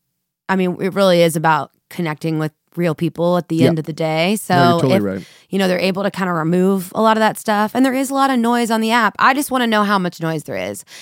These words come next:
Speaker 1: because I wanna know, you know, and, and I'm sure any independent or artist that's getting started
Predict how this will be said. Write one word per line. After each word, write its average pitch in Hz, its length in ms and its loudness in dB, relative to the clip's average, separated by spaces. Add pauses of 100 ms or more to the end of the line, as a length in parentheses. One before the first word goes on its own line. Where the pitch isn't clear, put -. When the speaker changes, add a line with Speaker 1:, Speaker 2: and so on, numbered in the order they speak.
(200)
Speaker 1:
because 214 520 4
I 240 160 4
wanna 247 240 2
know, 185 600 4 (360)
you 202 140 -2
know, 190 260 2
and, 214 220 -2
and 226 160 0
I'm 220 80 2
sure 226 260 2
any 220 280 2
independent 196 720 0
or 180 480 0 (260)
artist 196 340 2
that's 190 200 -4
getting 185 240 0
started 175 460 -4